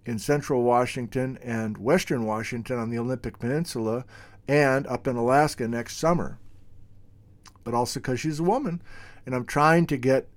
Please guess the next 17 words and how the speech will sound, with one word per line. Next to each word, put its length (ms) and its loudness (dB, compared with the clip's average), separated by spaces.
trying 220 4
to 60 4
bake 300 6
up, 240 2
uh, 140 0
break 340 4
up 160 2
the 160 0
old 240 4
boys 300 2
club, 400 -4
the, 300 0
the 160 -4
parade 460 8
of 120 4
old 240 6
men 360 2